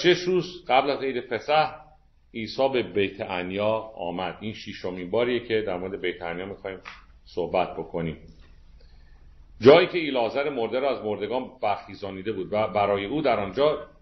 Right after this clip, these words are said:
شام حاضر کردند و مرتا خدمت می‌کرد. ایلازری که از مجلسیان بود. ببینید اینجا دیگه مرتا داره باز خدمت می‌کنه، اما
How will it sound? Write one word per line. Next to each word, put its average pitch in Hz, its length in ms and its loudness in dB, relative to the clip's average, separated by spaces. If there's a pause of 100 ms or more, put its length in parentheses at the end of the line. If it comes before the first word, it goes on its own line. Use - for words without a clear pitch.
(100)
شام 170 400 6
حاضر 104 300 2
کردند 92 560 -4 (160)
و 113 80 2
مرتا 117 360 0
خدمت 135 500 -2
می‌کرد. 147 200 2
ایلازری 117 480 0
که 135 80 -2
از 117 140 -4
مجلسیان 98 500 -6
بود. 82 140 -10 (360)
ببینید 151 300 2
اینجا 123 240 4
دیگه 135 560 2
مرتا 101 360 2
داره 147 180 2
باز 160 220 0
خدمت 151 460 -2
می‌کنه، 92 400 -8
اما 117 640 0